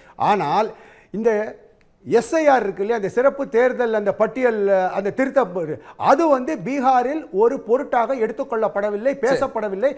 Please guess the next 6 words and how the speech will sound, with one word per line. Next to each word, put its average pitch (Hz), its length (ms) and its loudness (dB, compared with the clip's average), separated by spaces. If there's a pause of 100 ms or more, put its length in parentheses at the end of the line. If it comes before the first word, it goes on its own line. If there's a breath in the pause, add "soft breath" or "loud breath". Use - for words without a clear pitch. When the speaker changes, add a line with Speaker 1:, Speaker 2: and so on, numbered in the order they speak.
(120)
Speaker 1:
அது - 240 0
Speaker 2:
சரி. 208 100 -4
Speaker 1:
தேர்தல் 262 520 4
முடிவை 233 380 -4
நிர்ணயிக்கவில்லை 247 840 -4
என்பதுதான் 208 580 -4